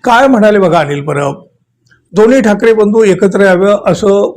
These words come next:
मराठी लोकांच्या मनामध्ये आहे. विशेष म्हणजे दोन्ही ठाकरे देखील सकारात्मक आहेत, चर्चेचं दार कधीच बंद केलेली नाहीत. शिवसेना पक्षप्रमुख उद्धव ठाकरे यांनी तर अगोदरच सांगितलेलं आहे,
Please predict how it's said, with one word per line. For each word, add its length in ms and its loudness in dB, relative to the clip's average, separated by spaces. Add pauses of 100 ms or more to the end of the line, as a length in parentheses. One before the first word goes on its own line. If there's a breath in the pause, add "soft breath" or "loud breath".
मराठी 340 0
लोकांच्या 460 -2
मनामध्ये 480 -2
आहे. 260 0
विशेष 360 -4
म्हणजे 280 -2 (360 loud breath)
दोन्ही 320 2
ठाकरे 480 0
देखील 560 0
सकारात्मक 680 -4
आहेत, 240 -4 (1000)
चर्चेचं 480 0
दार 200 0
कधीच 360 -4
बंद 240 -6
केलेली 420 -4
नाहीत. 220 -4 (800 soft breath)
शिवसेना 540 2
पक्षप्रमुख 760 -2
उद्धव 220 2
ठाकरे 300 0
यांनी 160 -2
तर 140 0
अगोदरच 500 2
सांगितलेलं 520 -2
आहे, 480 -2